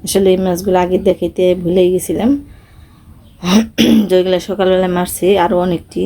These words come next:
আছিল, ওগুলো রেখে দিছি ফ্রিজে। তো এই তিনটে মাছই ভাজি করব, কারণ এখন এই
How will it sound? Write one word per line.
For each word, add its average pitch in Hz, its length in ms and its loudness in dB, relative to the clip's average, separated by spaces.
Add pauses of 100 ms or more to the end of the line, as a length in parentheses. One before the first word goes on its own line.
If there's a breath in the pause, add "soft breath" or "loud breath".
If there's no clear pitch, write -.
(260)
আছিল, 185 300 -6 (100)
ওগুলো 180 320 0
রেখে 175 260 -2
দিছি 165 260 -8
ফ্রিজে। 180 380 -4 (560 loud breath)
তো - 140 -14
এই 165 60 0
তিনটে 175 280 -6
মাছই 170 260 -6
ভাজি 165 240 0
করব, 175 240 -2 (1700 loud breath)
কারণ 175 300 -8
এখন 165 260 -8 (300)
এই 151 180 -2